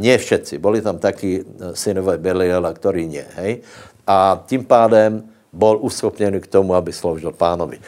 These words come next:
To je velmi důležité, lebo aj my jsme uschopněni, aby jsme sloužili Pánovi, Pánovi. Bratia a sestry, nikdo není predurčený na to, o-, aby odpadl.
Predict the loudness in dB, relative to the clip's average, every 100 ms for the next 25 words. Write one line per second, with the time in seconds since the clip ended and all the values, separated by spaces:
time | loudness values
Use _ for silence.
0 | -20 -20 _ 4 6 6 4 6 4 4
1 | 2 2 2 4 6 2 -2 2 4 4
2 | 2 0 0 0 -2 0 2 0 -4 -12
3 | -2 0 0 -2 -10 -4 -4 -2 -2 -2
4 | -2 -6 -8 -6 -4 -4 -6 -2 0 0
5 | -2 -6 -8 -6 0 0 0 0 0 0
6 | -6 -20 -4 2 2 2 -2 -2 -6 -4
7 | -4 -4 -4 -4 -2 -2 2 2 2 0
8 | 0 -2 -2 0 0 0 -2 0 0 0
9 | -4 -4 -4 -2 -2 -2 -4 -4 -2 -4
10 | 0 0 0